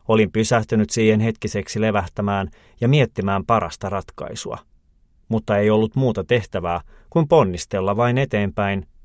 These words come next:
ja luottaa onneensa. Valmistauduin siihen ottamalla kulauksen pullostani, jossa onneksi oli vielä jäljellä puolet sen alkuperäisestä viski- ja vesisekoituksesta, ja syömällä loput eväistäni.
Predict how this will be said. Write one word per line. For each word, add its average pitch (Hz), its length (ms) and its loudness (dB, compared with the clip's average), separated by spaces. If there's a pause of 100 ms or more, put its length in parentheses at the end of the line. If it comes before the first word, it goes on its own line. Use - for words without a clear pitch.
(100)
ja 135 100 4
luottaa 127 460 2
onneensa. 101 560 -2 (1040)
Valmistauduin 104 800 2
siihen 104 380 0
ottamalla 104 600 0
kulauksen 107 640 -2
pullostani, 101 680 -2 (440)
jossa 120 220 2
onneksi 117 680 -2
oli 123 180 2
vielä 113 200 2
jäljellä 92 460 -2
puolet 92 320 -4
sen 104 260 -4
alkuperäisestä 95 880 -6
viski- 107 440 -6 (140)
ja 117 120 0
vesisekoituksesta, - 1120 -6 (440)
ja 123 80 2
syömällä 95 560 2
loput 131 300 -2
eväistäni. - 600 -8